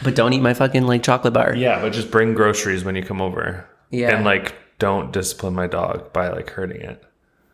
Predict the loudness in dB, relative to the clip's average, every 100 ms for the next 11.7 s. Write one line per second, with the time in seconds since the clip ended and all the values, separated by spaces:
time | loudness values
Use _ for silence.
0 | _ _ -6 -2 0 2 0 0 -2 2
1 | 4 2 -2 -4 -2 -2 2 4 4 4
2 | 2 2 2 4 4 4 2 0 -2 -8
3 | -12 -6 -2 -2 -4 -8 -14 -10 -4 -2
4 | -2 -2 0 0 -2 -6 -4 -2 2 4
5 | 4 2 0 0 -4 -10 -6 -2 0 0
6 | 0 0 -4 -4 -10 -10 -10 -4 -2 0
7 | 0 0 0 0 2 0 2 2 2 2
8 | 0 0 0 -2 0 -2 -2 -2 -2 0
9 | 2 2 2 2 0 -2 -2 -4 -4 -6
10 | -10 -18 -20 -20 -20 -20 _ -4 -4 0
11 | 0 0 -4 -2 -2 -2 -4